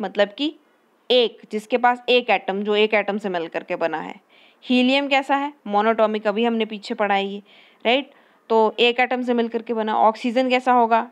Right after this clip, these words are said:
डायटॉमिक है, दो एटम्स हैं। हाइड्रोजन कैसा है? डायटॉमिक है, मतलब दो एटम्स हैं। उसके बाद नाइट्रोजन डायटॉमिक है, क्लोरीन डायटॉमिक है।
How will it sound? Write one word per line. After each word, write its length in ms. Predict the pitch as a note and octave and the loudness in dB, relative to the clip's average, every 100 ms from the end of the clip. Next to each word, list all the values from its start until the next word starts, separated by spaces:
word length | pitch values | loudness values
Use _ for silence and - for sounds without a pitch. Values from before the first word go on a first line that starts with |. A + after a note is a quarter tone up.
| - | -10
डायटॉमिक 720 | F#3 G3+ G3+ G#3+ A3+ A3 A3 A3+ | 0 2 4 4 2 2 -2 -2
है, 120 | G3 | -2
दो 220 | F#3+ G#3 | 0 0
एटम्स 340 | G#3+ A3+ A3+ | 2 0 0
हैं। 160 | G#3 G#3 - - _ - | -4 -6 -12 -20 _ 0
हाइड्रोजन 520 | A3 A3 A#3 B3 B3 | 2 4 2 0 -2
कैसा 200 | B3+ A#3 | 2 2
है? 60 | |
डायटॉमिक 520 | G#3+ G#3 G#3+ A3 A3 A3+ | 4 2 2 0 0 -4
है, 180 | G3+ | -4
मतलब 200 | G3 F#3+ | -6 -8
दो 340 | F3 G#3+ A3+ A3 | 0 4 4 2
एटम्स 340 | G3+ A3 A3 | 0 -2 -2
हैं। 160 | G#3 G#3+ - | -8 -10 -14
उसके 180 | G#3+ G#3+ | -12 -2
बाद 140 | G3 | 0
नाइट्रोजन 540 | G3 G3+ G#3+ A3 A3 A3 | 4 2 2 0 0 2
डायटॉमिक 560 | G3+ G3+ G#3 G3+ G3+ | 4 4 2 0 -2
है, 180 | G#3 F#3+ - _ _ - | -2 -2 -6 _ _ -4
क्लोरीन 440 | A#3 A3+ A3 A#3 | 2 4 4 2
डायटॉमिक 600 | A3+ G#3+ G#3 G3+ G3+ G3 | 4 4 4 2 0 -4
है। 180 | G#3+ - | -6 -8